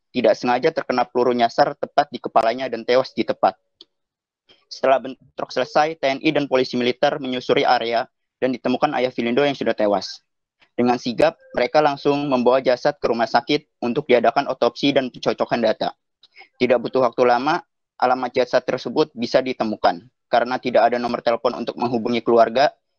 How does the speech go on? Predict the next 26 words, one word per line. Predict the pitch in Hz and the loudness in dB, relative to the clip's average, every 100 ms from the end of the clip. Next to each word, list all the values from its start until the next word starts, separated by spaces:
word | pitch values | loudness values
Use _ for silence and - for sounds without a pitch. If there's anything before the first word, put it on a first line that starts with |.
| _ | _
akhirnya | - 120 127 151 | -4 -2 0 0
pihak | 135 127 - | -2 -6 -4
militer | 117 120 - 147 | -4 -4 0 0
memutuskan | 139 127 120 123 - 143 139 | 0 -6 -6 -6 0 -2 -2
untuk | 127 156 139 | -8 -6 -2
membawa | 120 131 | 2 2
jasad | 127 120 131 - | 0 -2 -4 -4
ke | |
tempat | - 110 - - | -6 -2 -2 2
keluarga | 120 110 117 - | 4 4 2 -2
sekaligus | - 113 110 - - | 0 -2 -2 -6 -4
dikawal | 120 117 117 117 | 0 4 4 2
oleh | 113 117 | -2 -4
beberapa | 110 110 110 131 | -4 -2 -2 0
prajurit | 113 107 110 117 - _ _ - | -2 0 -2 -2 -6 _ _ -6
yang | 127 127 | -4 -4
dipilih | 120 120 131 147 - 123 | -2 2 2 2 -2 -6
untuk | 123 120 | -4 -4
mencegah | 120 120 127 151 - _ _ _ _ - _ | -2 0 2 0 -4 _ _ _ _ -20 _
dari | 123 120 143 | 0 2 0
hal-hal | 135 135 131 127 | -2 0 0 0
di | 113 | 0
luar | 117 - | -2 -2
keinginan. | 110 107 104 101 82 - _ _ _ _ _ _ _ _ | -4 -6 -8 -8 -10 -14 _ _ _ _ _ _ _ _
Suatu | - 127 127 123 | -4 0 0 2
kamp-, | 135 131 | 0 0